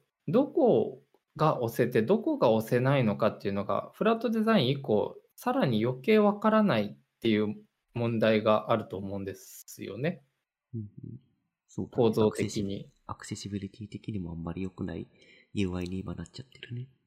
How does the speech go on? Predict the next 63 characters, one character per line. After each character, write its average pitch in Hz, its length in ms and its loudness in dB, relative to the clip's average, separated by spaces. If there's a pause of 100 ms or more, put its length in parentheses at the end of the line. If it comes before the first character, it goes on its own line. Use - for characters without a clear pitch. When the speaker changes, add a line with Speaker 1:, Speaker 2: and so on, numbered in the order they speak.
(720)
Speaker 1:
そ - 180 2
う 110 40 0
だ 104 100 2
よ 95 100 -2
ね。 98 500 -4 (460)
そ 135 140 0
う。 110 80 -4
で、 226 460 0 (200)
そ - 120 -12
れ、 254 220 0
そ - 180 0
れ 269 140 0
を 285 140 -2
一 - 280 -4
つ 254 480 -2 (280)
解 220 340 0
決 220 340 -2
し 214 240 -2
う 226 120 2
る 208 140 2
か 180 140 -2
も 147 160 2
し 139 160 -4
れ 147 140 4
な 160 160 0
い 151 100 -4
と 117 120 -2
思 123 200 0
っ 135 120 -8
た 117 120 2
の 107 160 2
が、 135 360 2 (420)
え 110 180 2
ー 107 60 0
と、 131 100 -10
こ 127 140 -4
の 113 160 0
ア 147 80 4
イ 147 60 0
パ 156 160 2
ッ 156 160 -4
ド 160 160 2
オ 160 80 4
ー 143 40 8
エ 127 40 4
ス 110 180 -2
に 98 120 -4
つ - 160 -10
な 110 160 0
げ 110 140 0
た、 190 380 0 (140)
ま 127 160 0
あ、 110 160 -6
ま 123 160 0
あ、 101 180 -4 (100)
つ - 140 -6
な 127 120 2
げ 135 120 2
た 190 120 2
っ 185 80 -2
て 113 100 0
い 104 120 2
う、 101 360 0